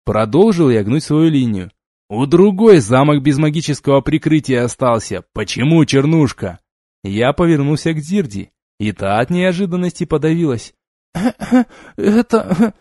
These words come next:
случилось только потому, я не успела понять, что произошло".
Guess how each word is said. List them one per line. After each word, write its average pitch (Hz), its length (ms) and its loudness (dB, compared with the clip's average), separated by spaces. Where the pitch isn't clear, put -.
случилось 240 640 -2
только 233 260 -2
потому, 233 520 0
я 220 180 0
не 208 140 2
успела 226 400 0
понять, 208 320 -2
что - 180 -4
произошло". 190 680 -4